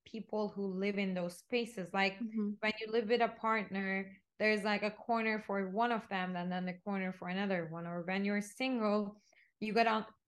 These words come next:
Speaker 1: look at your home and <clears throat> say, like, "What do I want this home f-,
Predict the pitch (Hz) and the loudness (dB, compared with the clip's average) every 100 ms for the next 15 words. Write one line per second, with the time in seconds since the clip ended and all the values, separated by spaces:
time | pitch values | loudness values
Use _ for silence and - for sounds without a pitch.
0 | _ - 233 247 254 208 202 202 214 202 | _ -4 -2 2 0 0 -2 0 0 0
1 | 190 - - 269 233 208 - 214 214 202 | 0 -6 0 2 2 2 4 6 6 6
2 | 196 - _ _ _ _ _ _ _ 202 | 4 -6 _ _ _ _ _ _ _ 2
3 | 233 233 254 226 214 214 208 208 - 208 | 2 4 4 6 6 2 0 -4 -2 0
4 | 202 | 0